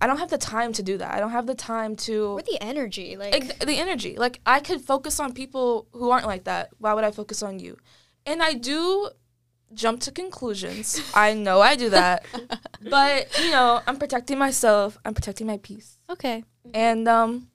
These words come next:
Speaker 1: yeah, but I will drop you. I will drop you so
Speaker 3: Whoa.
Speaker 1: quick if I think you're doing something I don't like or you're wronging me or anything of that nature.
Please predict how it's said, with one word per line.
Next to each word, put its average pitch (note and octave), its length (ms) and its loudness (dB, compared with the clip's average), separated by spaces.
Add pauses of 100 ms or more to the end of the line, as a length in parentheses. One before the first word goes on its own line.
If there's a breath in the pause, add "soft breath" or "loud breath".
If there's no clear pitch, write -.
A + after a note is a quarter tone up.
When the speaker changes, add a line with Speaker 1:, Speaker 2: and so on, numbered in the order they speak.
(160)
Speaker 1:
yeah, C#4+ 300 6
but G#3+ 100 2
I A#3+ 140 8
will B3+ 160 4
drop G3 260 2
you. F3 200 -12 (280)
I G3+ 140 6
will G3+ 140 2
drop F#3 220 0
you B3+ 80 4
so G3+ 140 6
Speaker 3:
Whoa. - 60 -4
Speaker 1:
quick - 320 -6 (100)
if F3+ 500 -6 (520 soft breath)
I D#4 200 6
think D#4+ 480 -6
you're A3 600 2 (180)
doing A3+ 260 -2
something G#3+ 320 -2
I F3+ 60 0
don't F3 160 -2
like A3+ 420 6
or F#3+ 140 6
you're F3+ 180 0
wronging F#3+ 460 -2
me F#3 340 -6
or - 480 -10 (140)
anything C#4+ 340 0
of A3+ 100 4
that F#3+ 160 6
nature. - 380 -8